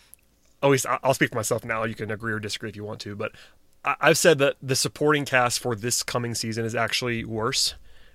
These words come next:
than it was last season. And the reason, the number one reason for that is replacing Dewayne Dedmon with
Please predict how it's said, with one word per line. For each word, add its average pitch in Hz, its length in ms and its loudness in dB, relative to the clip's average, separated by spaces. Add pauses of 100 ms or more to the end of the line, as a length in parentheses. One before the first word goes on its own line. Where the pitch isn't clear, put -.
than 127 140 2
it 113 80 0
was 113 220 0
last 113 240 0
season. 123 440 -2
And 120 160 0
the 113 60 -2
reason, 127 460 2 (260)
the 143 80 -2
number 175 200 8
one 151 180 8
reason 117 320 2
for 120 200 -2
that 110 240 0
is 110 400 -6
replacing 127 580 0
Dewayne 120 240 0
Dedmon 117 500 -2
with 117 420 -2